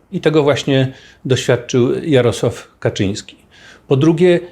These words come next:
nie można pozostawać ślepym na zmiany społeczne, które dokonują się także w naszym kraju. Po trzecie, jest okres pandemii,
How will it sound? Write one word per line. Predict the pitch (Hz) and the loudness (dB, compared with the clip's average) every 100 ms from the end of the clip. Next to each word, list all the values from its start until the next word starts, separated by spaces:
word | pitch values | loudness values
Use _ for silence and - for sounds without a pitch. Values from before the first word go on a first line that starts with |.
| _ 143 | _ -2
nie | 151 | 0
można | 196 214 190 | 0 0 0
pozostawać | 139 127 - 123 120 | 0 -2 0 0 0
ślepym | - - 131 131 139 | -4 0 0 2 0
na | 131 | 0
zmiany | 110 135 147 127 | 2 2 2 0
społeczne, | - 113 113 - 123 | 0 0 0 -2 -4
które | - 123 | -2 -2
dokonują | 113 - 123 123 117 | -2 -2 -2 0 0
się | 113 - 117 113 - _ | -2 0 0 -2 -14 _
także | 131 120 120 123 123 160 | -4 -2 0 0 0 -8
w | 160 123 | -6 -2
naszym | 117 - 107 | -2 -2 -4
kraju. | 113 98 - 151 - - _ - | -2 -2 -4 -10 -20 -20 _ -6
Po | |
trzecie, | 139 170 175 190 | 0 0 2 2
jest | 160 - | 2 0
okres | 180 165 147 - | -4 0 -2 -2
pandemii, | - 139 135 120 110 120 190 | -2 0 2 2 2 0 -2